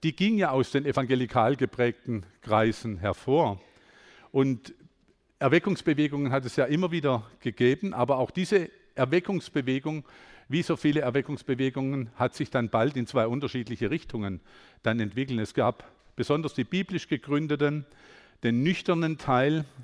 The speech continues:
der ein Bewusstsein hatte für die Ganzhingabe an den Herrn Jesus Christus. Und die Folge und die Früchte dieser Haltung, das war ein tiefes Bewusstsein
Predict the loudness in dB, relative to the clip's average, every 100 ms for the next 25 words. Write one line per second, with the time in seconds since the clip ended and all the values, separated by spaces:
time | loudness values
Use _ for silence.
0 | -20 _ _ _ 2 4 2 0 0 0
1 | -4 0 2 2 0 0 0 0 -2 -4
2 | _ -8 0 2 2 -4 0 2 2 0
3 | -2 -2 -2 -2 -2 -4 -8 -6 -4 -6
4 | -6 -16 _ _ -20 -20 -20 -6 -2 0
5 | 2 4 4 2 0 -2 0 2 0 0
6 | -4 -4 -2 -4 -2 0 2 2 0 -4
7 | -6 -6 -2 -4 -2 -4 -4 -6 -4 -4
8 | -2 -4 -2 -2 0 -4